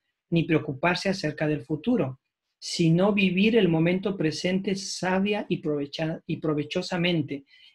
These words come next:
lo que el doctor Eric Berne decía en su libro del análisis transaccional, "El aquí y el ahora". De ahí nace el término, "El aquí y el ahora", lo que también decía Carl Gustav Jung. Entonces, fíjense lo que dice este artículo.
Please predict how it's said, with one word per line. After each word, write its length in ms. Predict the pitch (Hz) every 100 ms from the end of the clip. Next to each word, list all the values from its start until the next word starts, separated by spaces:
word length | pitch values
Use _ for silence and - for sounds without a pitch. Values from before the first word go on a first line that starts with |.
| _
lo 480 | 180 180 202 240 262
que 120 | 180
el 100 | 170
doctor 460 | 156 151 - 185 185
Eric 340 | 170 185 147
Berne 380 | 151 170 190 254 -
decía 640 | 151 131 - 175 180 180
en 120 | 160
su 160 | 147 151
libro 280 | 165 170 160
del 140 | 147
análisis 560 | 139 156 170 160 131 -
transaccional, 840 | 170 170 196 190 - 175 165 175 - _ _
"El 200 | - 156
aquí 580 | 143 135 131 - 220 277
y 180 | - 165
el 120 | 151
ahora". 240 | 147 156 151
De 80 | 170
ahí 80 |
nace 260 | 202 214 208
el 140 | 196
término, 400 | 196 214 208 170
"El 80 | 151
aquí 220 | 156 -
y 80 | 190
el 100 | 185
ahora", 260 | 165 190 180
lo 120 | 156
que 80 | 156
también 240 | 160 165
decía 260 | 170 165 170
Carl 280 | - 165 160
Gustav 340 | - 160 147
Jung. 300 | 147 143 123 - _ _ _ _ _ _
Entonces, 320 | 156 190 220 -
fíjense 520 | 214 220 190 127 127 _ _ _ _ _ _ _ -
lo 100 | 175
que 120 | 170
dice 220 | 180 220
este 160 | 196 170
artículo. 600 | 143 185 170 143 131